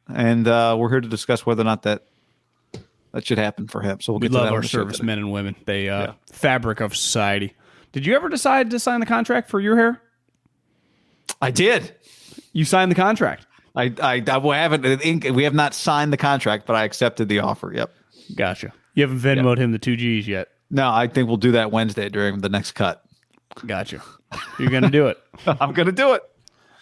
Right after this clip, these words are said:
Speaker 2: Yeah.
Speaker 1: I have many sleepless nights over it, John, but I'm gonna do it. Four-year contract, unlimited haircuts, for those of you who didn't catch that story.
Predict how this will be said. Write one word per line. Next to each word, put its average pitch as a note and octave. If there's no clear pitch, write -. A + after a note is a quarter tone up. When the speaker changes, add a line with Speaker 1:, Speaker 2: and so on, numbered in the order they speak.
Speaker 2:
Yeah. G2+
Speaker 1:
I -
have C#3+
many E3+
sleepless E3+
nights D#3
over A2
it, G2+
John, G2+
but F#2+
I'm F#2+
gonna G#2
do F#2+
it. -
Four-year C#3
contract, G#2
unlimited G2+
haircuts, G#2+
for B2
those A2+
of A2
you A2
who -
didn't A#2
catch A#2
that A#2
story. A#2+